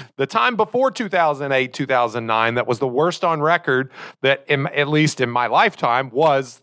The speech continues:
literally at the dawn of my birth. November of nineteen eighty-one is the actual pinnacle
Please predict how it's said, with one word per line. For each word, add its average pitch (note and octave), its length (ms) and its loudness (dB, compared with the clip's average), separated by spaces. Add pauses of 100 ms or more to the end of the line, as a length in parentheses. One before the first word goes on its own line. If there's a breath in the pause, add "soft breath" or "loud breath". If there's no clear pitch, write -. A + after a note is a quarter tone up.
literally C#3 680 0
at B2 140 0
the B2 80 -2
dawn B2+ 420 2
of G#2 140 -4
my G#2+ 160 -2
birth. - 1080 -2
November F3 400 0
of D#3 80 0
nineteen D#3 380 -4
eighty-one C3 560 0
is A2 140 -2
the B2 140 -2
actual A#2 440 2
pinnacle D3 760 -2